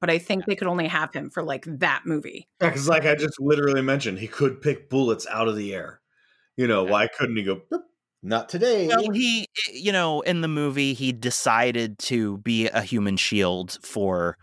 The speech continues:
Speaker 2: uh, Hawkeye. That's
Speaker 3: Why
Speaker 2: why.
Speaker 3: couldn't he be a human sword? Mm.
Speaker 1: <laughs>
Speaker 2: So let's, <laughs> let's consider for a moment what it actually means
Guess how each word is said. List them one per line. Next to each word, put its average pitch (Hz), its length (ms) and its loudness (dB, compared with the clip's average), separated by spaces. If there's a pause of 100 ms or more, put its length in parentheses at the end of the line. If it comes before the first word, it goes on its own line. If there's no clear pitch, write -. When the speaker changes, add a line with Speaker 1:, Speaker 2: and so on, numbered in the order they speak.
(320)
Speaker 2:
uh, 87 200 2
Hawkeye. - 480 -2 (120)
That's 104 200 2
Speaker 3:
Why 127 200 4
Speaker 2:
why. - 100 -6
Speaker 3:
couldn't 139 220 0
he 131 120 2
be 117 200 2
a 92 40 -2
human 92 420 -2
sword? 113 600 -6 (440)
Mm. 117 760 -8 (140)
Speaker 1:
<laughs> - 0 - (840)
Speaker 2:
So 233 300 -2 (100)
let's, 285 460 -2
<laughs> - 340 0
let's 277 300 -6
consider 269 520 0 (120)
for 165 100 2
a 139 60 2
moment 104 500 -6 (300)
what 175 260 2
it 208 80 2
actually 165 480 2
means 117 760 0